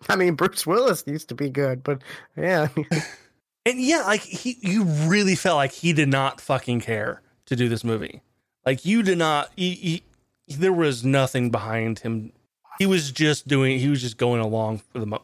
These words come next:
Speaker 2: with motions. And, uh,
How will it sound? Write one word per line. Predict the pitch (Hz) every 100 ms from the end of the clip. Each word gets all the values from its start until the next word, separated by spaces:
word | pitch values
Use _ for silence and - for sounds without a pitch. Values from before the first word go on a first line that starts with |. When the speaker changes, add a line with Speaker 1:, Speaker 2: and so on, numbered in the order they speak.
| -
Speaker 2:
with | 110
motions. | 107 107 - 113 104 - _ _ _ _
And, | 123 120 120 120 117 - _ _ _ -
uh, | 127 123